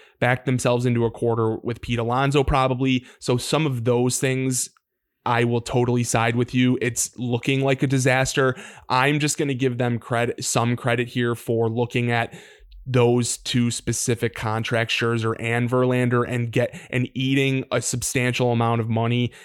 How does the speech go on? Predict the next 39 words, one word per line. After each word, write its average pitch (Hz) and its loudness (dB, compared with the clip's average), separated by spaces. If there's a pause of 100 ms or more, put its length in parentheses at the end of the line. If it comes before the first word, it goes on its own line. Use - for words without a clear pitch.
in 123 -2
order 120 2
to 120 -4
get 117 0
something 117 -2
back 117 0
and 117 -8
kind 117 -2
of 110 -4
flip - -4
this 117 -2
on 110 0
the 110 -2
fly. 113 -2 (200)
And 120 -2
one 123 2
thing 120 2
that's 113 0
obvious 117 0
is 117 -2
Steve 120 -2
Cohen 117 -2
is 117 -2
going, 110 -4
he - -6
has 123 0
the 131 0
money 135 2
and 120 0
will 120 2 (200)
keep - -2
committing 117 0 (240)
the 120 2
resources 117 -2
towards 120 -2
getting 127 0
this 127 -2
thing 131 0
right. 131 2